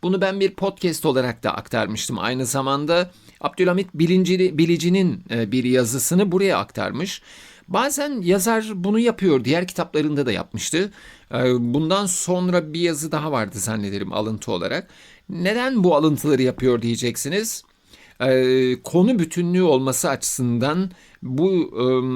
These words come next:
yazının alınması gerekliydi. Ve iyi de, a-, iyi ki de almış. İslam'a en yakın din, e, ateizm şeklinde bir başlığı var. Abdülhamit Bilici'nin kısa bir yazı bu. Fakat çok ilginç bir yazı.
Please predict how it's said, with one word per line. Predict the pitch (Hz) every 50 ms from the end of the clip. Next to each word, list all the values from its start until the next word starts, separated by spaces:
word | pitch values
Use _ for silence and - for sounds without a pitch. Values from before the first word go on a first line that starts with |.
| 127 123 127
yazının | 139 147 139 120 143 156 185 214
alınması | 214 147 131 135 135 143 143 131 - -
gerekliydi. | 190 135 131 117 110 104 - - 101 104 95 92 131 165 190 190 - - - _ _ _ -
Ve | 117 120 127 175 190
iyi | - - 247 277 285 262 220 165
de, | 147 135 113 101 - -
a-, | - 120 117 110 -
iyi | - - - - 156 196 220
ki | 214 - 123
de | 117
almış. | 98 87 98 98 - 143 185 196 - - - _ - - - -
İslam'a | - 123 123 - - 156 135 147 160 165 165
en | - - 143 160 160
yakın | 147 139 123 - - 147 156 175 175 156 113
din, | 127 143 156 165 180 190 185 - - -
e, | - 123 117 113 113 113 107 -
ateizm | - 117 - - 147 151 160 147 - 123 104 95 90
şeklinde | - - 104 90 - 117 123 156
bir | - 123 110 101
başlığı | 104 101 - - 110 107 90 80
var. | 85 87 87 -
Abdülhamit | - 104 - - 107 104 104 107 107 - -
Bilici'nin | 104 110 113 95 - 117 117 127 120 104 90
kısa | 90 - - - - 247 202
bir | 147 117 92
yazı | 90 87 80 - - 104 107
bu. | 139 170 202 220 - _ _ _ _ _ -
Fakat | 139 - 170 175 175
çok | - 196 208 -
ilginç | - - 127 131 131 131 180 190 165 - -
bir | 104 -
yazı. | 85 85 87 90 - - 180 202